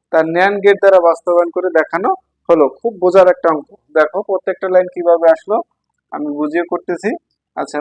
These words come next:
উত্তর এখন তোমরা এখানে কি লিখবে আমি সেটা বলতেছি, লিখে নিও।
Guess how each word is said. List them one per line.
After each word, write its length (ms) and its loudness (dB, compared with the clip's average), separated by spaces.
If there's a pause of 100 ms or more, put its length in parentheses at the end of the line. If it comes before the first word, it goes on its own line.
(160)
উত্তর 360 -4 (600)
এখন 240 -8 (100)
তোমরা 240 0
এখানে 320 -2 (520)
কি 60 -6 (100)
লিখবে 280 2
আমি 120 -4
সেটা 240 -4 (100)
বলতেছি, 300 -2 (120)
লিখে 280 -4
নিও। 140 -6